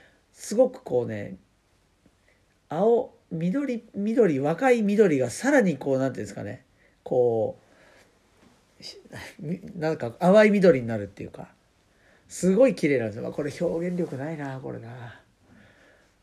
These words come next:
そう、でもすごい気持ちよくて、あの、いつも通っているとこも、なんかこの新緑の季節は、ほんとね、通っててめっ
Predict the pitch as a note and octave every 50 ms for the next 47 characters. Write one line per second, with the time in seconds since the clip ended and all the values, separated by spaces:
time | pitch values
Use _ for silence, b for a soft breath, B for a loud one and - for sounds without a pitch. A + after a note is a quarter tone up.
0 | _ _ - D#3 C#3 C3+ C3+ D#3 C#3 C3 - - G3 G#3 A3+ A3+ C#4 D4+ C#4+ -
1 | - F#3+ F3+ G3 G3 F#3+ - G3+ G3 G3 - - - A#2+ B2+ B2+ A#2 G2+ - b
2 | b b b b b b b b _ - E3+ E3+ E3 E3 E3 D#3+ D#3 D#3 E3 -
3 | - C4 C4 - E4 C#4 A3 F#3+ G3+ - F#3+ F#3 F3+ - - D3 B2+ C3 B2+ C3+
4 | A#2+ - - B2 A#2+ B2 B2 B2 A#2+ A2+ G#2 G2 - - _ _ - F3+ E3+ C#3+
5 | C#3 - F3 E3 D#3 C#3+ - - G#3+ G#3+ G#3 G#3 G3+ A3 G#3+ A3+ A3+ G3 G#3 G3
6 | F#3+ - - - D#3+ C3+ - - - A#2 A2+ A#2+ C3 C3 C3 B2 A2 G#2+ b b
7 | b b b b b b b b b - F3+ F#3 F3+ F#3 D#3+ D3 C#3 - _ _
8 | _ - _ - A3+ B3 C4 C4 - - B2+ - C3+ A#2+ A2+ A#2+ C3 C3